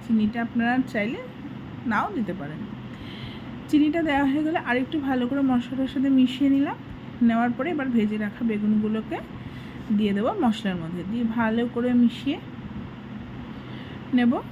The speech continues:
দইয়ের সাথে বেগুনটাকে একটু ভালো করে একটু ভাজা ভাজা করে নিলাম। নেওয়ার পরে দই যখন মশলা থেকে আর বেগুন থেকে তেল ছেড়ে দেবে তরকারি থেকে,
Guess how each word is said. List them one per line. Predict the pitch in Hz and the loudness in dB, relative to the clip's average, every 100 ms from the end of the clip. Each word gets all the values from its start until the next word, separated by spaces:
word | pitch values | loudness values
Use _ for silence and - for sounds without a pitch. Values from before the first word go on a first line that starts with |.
| - - | -12 0
দইয়ের | 233 226 233 | 4 6 4
সাথে | 233 247 240 240 247 254 254 | 2 -2 -2 0 0 0 0
বেগুনটাকে | 240 226 226 233 233 233 | 0 2 4 4 4 -2
একটু | 262 262 | -6 -4
ভালো | 240 226 220 | 0 0 0
করে | 226 | 0
একটু | 240 254 | -2 0
ভাজা | 240 240 240 | 2 4 4
ভাজা | 247 254 262 | 2 2 0
করে | - 269 | -2 0
নিলাম। | 269 262 277 392 - - - - 247 | 2 2 2 0 -8 -16 -16 -4 0
নেওয়ার | 240 233 | 2 0
পরে | 247 | 0
দই | 240 233 233 233 - - - - - - | 2 2 0 -4 -10 -16 -16 -16 -12 -4
যখন | 233 262 262 247 | 2 4 2 4
মশলা | 233 233 254 | 2 0 -2
থেকে | 247 247 | -2 -2
আর | 247 | 0
বেগুন | 240 233 233 | 2 4 4
থেকে | 247 254 247 | 2 -4 0
তেল | 233 254 | 0 0
ছেড়ে | - 277 311 | 0 0 0
দেবে | 277 240 466 - | -2 -4 -6 -6
তরকারি | 269 214 208 233 233 | -2 -2 2 0 0
থেকে, | 220 - | -4 -4